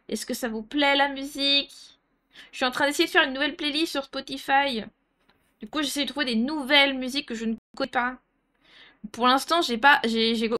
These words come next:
onze chansons dedans. Euh, donc, j'essaie de remplir au fur et à mesure, mais elle est pas très longue, celle-ci, du coup. Donc, ça va être du loop, hein. Désolée.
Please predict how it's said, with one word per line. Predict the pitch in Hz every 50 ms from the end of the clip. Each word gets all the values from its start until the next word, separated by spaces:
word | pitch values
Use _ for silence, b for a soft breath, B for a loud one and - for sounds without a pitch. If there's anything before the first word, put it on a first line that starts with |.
| - -
onze | 294 311 320 311 -
chansons | - - 277 269 269 - - 277 269
dedans. | 247 240 226 226 220 175 175 - _ _ _ _ _ _ _ _ _ _ _ _ _ _ _ _ _ _ 180
Euh, | 180 180 175 175 170 170 170 165 160 160 151 151 - 202 190 - - - - - - - - _ _ _ _ - - _ _ _ _ _
donc, | - 196
j'essaie | 185 190 208 - 277 277
de | 247 254
remplir | 220 214 220 277 262
au |
fur | 262 - 254
et |
à | 226
mesure, | 220 226 285
mais | 294 269
elle | 226 226
est |
pas | 226 - 285
très | 277 - - 294 262
longue, | 233 233 240 240
celle-ci, | - 233 226 - - - 240 214
du | 208 196
coup. | 190 - 170 - _ _ _ _ _ _ _ _ _ _ _ _ _ 214
Donc, | 226 -
ça | - 262
va | 269 285
être | 247
du | - 311
loop, | 302 311 349 339 349
hein. | - 226 220 240 - - -
Désolée. | 214 214 240 240 247 233 214 254 339